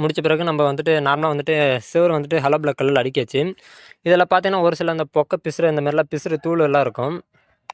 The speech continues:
அந்த தூள் எல்லாமே பார்த்தீங்கன்னா நமக்கு தார்பாயை டேமேஜ் பண்ணிடக்கூடாது அப்படின்றதுக்காக இதே போல பார்த்தீங்கன்னா ஒரு சாக்கு, தீவன சாக்கு, இந்த மாதிரி சாக்கு இருக்கு இல்லையா? அந்த சாக்கு பார்த்தீங்கன்னா ரெண்டா கிழிச்சு கிழிச்சு மூட்டி தொங்க விட்டுருக்கேன். இது வந்துட்டு சாக்கு காத்துல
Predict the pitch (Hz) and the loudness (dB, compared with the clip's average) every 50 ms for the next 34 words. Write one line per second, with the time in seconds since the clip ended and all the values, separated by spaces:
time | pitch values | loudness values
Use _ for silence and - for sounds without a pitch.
0 | _ _ _ _ _ _ _ _ - 156 160 160 - - 190 208 214 196 180 180 | _ _ _ _ _ _ _ _ -6 -2 0 0 2 2 4 4 6 4 4 4
1 | 185 180 165 156 143 147 156 175 180 180 175 160 151 151 143 143 - 135 143 165 | 2 0 0 0 0 2 0 0 -2 -2 -4 -4 -2 -2 -2 -2 -2 -2 -2 0
2 | - 175 160 139 151 156 165 151 147 139 139 139 131 135 127 - 143 135 139 139 | 0 0 0 0 0 -2 -2 -4 -4 -4 -4 -2 0 -2 0 0 0 2 2 2
3 | 143 135 117 123 120 120 113 113 113 107 104 113 135 160 196 - - - - - | 0 0 0 -2 -4 -2 -2 -2 -4 -4 -2 -2 -2 -2 -4 -6 -14 -20 -20 -20
4 | - _ _ - 151 160 196 214 202 - 185 170 147 156 131 135 127 123 127 151 | -20 _ _ -6 -2 2 2 2 2 2 0 2 2 0 0 0 -2 -2 -4 -4
5 | 170 - _ _ _ _ - 156 156 151 - - 156 165 190 185 - 151 131 - | -6 -10 _ _ _ _ 2 2 2 2 2 2 2 0 0 0 -2 -2 -2 -2
6 | - _ _ _ _ _ - 180 185 196 190 160 - 160 156 165 156 151 156 156 | -4 _ _ _ _ _ 0 0 2 2 2 0 0 0 0 -2 -2 0 -2 -2
7 | - - 151 156 156 156 156 147 131 139 127 127 135 139 139 139 131 - 147 135 | -2 -2 -2 -2 0 -2 -4 -4 -4 -2 0 0 0 0 -2 -4 -4 -2 0 0
8 | 160 156 151 147 139 - 143 156 151 135 127 135 151 151 - - 151 147 - 139 | 0 -2 -4 -4 -4 -4 -4 -2 -2 -2 0 0 -2 -4 -4 -4 -6 -6 -6 -4
9 | 139 139 135 - 156 135 135 143 139 131 160 196 220 - _ _ _ _ _ _ | -4 -4 -4 -4 -6 -6 -6 -4 -4 -4 -4 -4 -6 -8 _ _ _ _ _ _
10 | _ - 147 147 156 165 170 151 127 127 117 123 143 180 202 - - - 170 151 | _ -2 -2 2 4 4 4 4 2 0 0 0 0 -2 -2 -4 -6 -2 0 2
11 | 151 165 175 175 196 - - 190 175 180 180 - - 143 - - 165 | 2 2 0 -2 -2 -2 0 -2 -2 -2 -2 -2 0 0 2 0 0